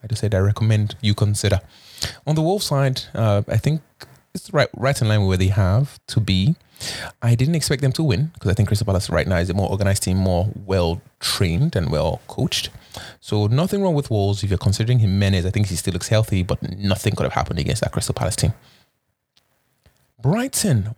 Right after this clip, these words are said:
one, Newcastle one. Goals from Leandro Trossard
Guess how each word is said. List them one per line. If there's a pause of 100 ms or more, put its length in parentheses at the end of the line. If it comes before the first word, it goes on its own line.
(120)
one, (260)
Newcastle (280)
one. (380)
Goals
from
Leandro
Trossard